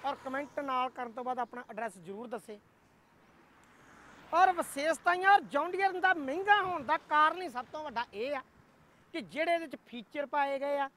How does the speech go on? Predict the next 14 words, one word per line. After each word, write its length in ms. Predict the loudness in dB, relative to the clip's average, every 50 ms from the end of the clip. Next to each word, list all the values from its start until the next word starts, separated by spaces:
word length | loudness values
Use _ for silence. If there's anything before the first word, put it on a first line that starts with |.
| _ _ _ _ _ -16
ਜਿੱਦਾਂ 300 | -14 -12 -8 -6 -6 -6 -4
ਕਹਿ 180 | -2 -2 -2
ਸਕਦੇ 400 | 0 0 -2 -2 -2 -2 -2 -2 -2
ਆ 40 | -2 -4
four 240 | -2 0 0 0 0
speed, 380 | -2 -8 -16 -16 -14 -14 -14 -16 -18 _ _ _ _ _ _ _ _ -6
ਹਜੇ 240 | -4 -2 0 -2 -2 -2 -4 -10 -6
ਬਾਕੀ 380 | -4 -4 -4 -4 _ -10 -10 -8
ਕੰਪਨੀਆਂ 500 | -8 -8 -8 -8 -8 -8 -8 -6 -6 -4
ਨਾਲੋਂ 380 | -4 -2 -2 0 -2 -2 -4 -6 -10 -20 -20 -20 -14
three 220 | -10 -6 -6 -6 -6
speed 260 | -8 -10 -12 -10 -4
ਚੱਲ 260 | -2 -2 -2 -2 -2
ਰਿਹਾ, 200 | -2 -2 -2 -2